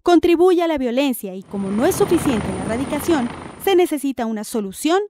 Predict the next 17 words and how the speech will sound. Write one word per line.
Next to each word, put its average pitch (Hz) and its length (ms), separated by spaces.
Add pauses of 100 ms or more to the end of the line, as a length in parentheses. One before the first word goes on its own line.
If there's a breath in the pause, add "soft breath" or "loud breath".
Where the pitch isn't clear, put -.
(140)
enfocada 233 640
en 196 100
el 196 80
desarrollo 226 540
rural 233 380
de 311 80
las 294 180
regiones, 277 540 (340 loud breath)
a 202 100
través 196 320
de 247 60
inversiones 240 560
estatales 220 580
en 196 160
vías, 269 340 (220)
salud, 277 380 (220 soft breath)
educación 233 640